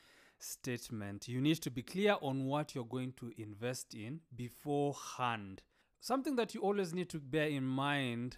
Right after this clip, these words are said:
when it comes to investing is that being open to invest in anything means that you are not ready to invest in anything. Let me explain using an example. In, um, in that, in that book, Alice in Wonderland, there is a point where Alice gets to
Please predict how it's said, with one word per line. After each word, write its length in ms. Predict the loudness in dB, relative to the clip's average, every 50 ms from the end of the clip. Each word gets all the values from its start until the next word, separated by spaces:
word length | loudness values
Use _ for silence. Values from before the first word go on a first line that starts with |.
| -8
when 160 | -6 -6 -4 -4
it 140 | -6 -6
comes 360 | -4 -2 -2 0 -2 -2 -6 -8
to 400 | -10 -8 -6 -6 -4 -6 -6 -8
investing 580 | -8 -8 -4 -2 -2 -2 -2 -2 -4 -4 -4 -4
is 180 | -6 -6 -6 -4
that 280 | -2 -2 -2 -2 -4 -8 0
being 260 | 4 6 6 6 4 2 0
open 360 | -2 0 4 4 4 4 4
to 120 | 2 2 2
invest 540 | 2 2 2 2 2 2 2 2 0 -2
in 160 | -2 -2 -2 -2 -2
anything 560 | 2 2 2 2 2 0 0 0 0 0 -2 -4 -10 -20 -20 -20 -20 -20 _ -4
means 480 | 2 6 8 8 8 8 6 6 2 -2 -4
that 440 | -4 2 4 6 6 6 4 2
you 80 | 2 2
are 80 | 4 4
not 260 | 4 4 2 2 -2
ready 440 | 0 2 2 2 2 2 0 0 0
to 200 | -2 -4 -6 -6
invest 760 | -4 -4 -4 -6 -4 0 2 4 4 4 2 -2 -8 -10 -14 -10 -8
in 200 | -8 -6 -6 -8 -8
anything. 580 | -6 -4 -4 -4 -6 -6 -8 -8 -8 -8 -6 -2
Let 180 | 2 4 6 6
me 100 | 6 6
explain 500 | 4 2 -2 0 4 6 6 8 8 8
using 420 | 6 6 6 6 4 4 4 2
an 140 | 0 -2 -2
example. 640 | -2 -4 -6 -2 0 0 0 0 -2 -4 -6 -6 -6 -8 -8
In, 360 | -6 -4 -4 -4 -2 -2 -2
um, 260 | -2 -2 -2 -4 -6 -10 _ _ _ _ _
in 100 | 2 6
that, 220 | 6 6 6 6 2 -8 -8 -4
in 120 | -2 0 2
that 200 | 2 2 2 2
book, 240 | 2 2 2 2 -2 0 4
Alice 400 | 6 6 6 6 4 2 0 0
in 160 | 0 2 2
Wonderland, 600 | 2 2 4 2 0 0 -2 -4 -6 -6 -8 -4
there 100 | -2 -2
is 100 | -2 -2
a 60 | -2
point 400 | -4 -2 0 0 2 2 0 -2
where 240 | -2 0 0 0 0 0
Alice 340 | 0 -2 0 -2 -4 -6
gets 400 | -8 -4 -2 -2 -2 -2 -6 -8 -6
to 160 | -8 -10 -10